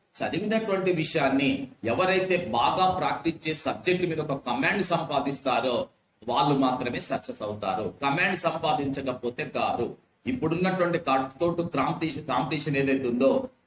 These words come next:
ఈ కాంపిటీషన్ లోపల మీకు కావాల్సిందల్లా కూడా ముఖ్యంగా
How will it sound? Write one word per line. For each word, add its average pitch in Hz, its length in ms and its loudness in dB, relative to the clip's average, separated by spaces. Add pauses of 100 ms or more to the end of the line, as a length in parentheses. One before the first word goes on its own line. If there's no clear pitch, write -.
(100)
ఈ 156 180 2
కాంపిటీషన్ 170 640 2
లోపల 160 300 0
మీకు 143 280 -2
కావాల్సిందల్లా 139 800 2 (160)
కూడా 107 340 -2 (480)
ముఖ్యంగా 165 680 0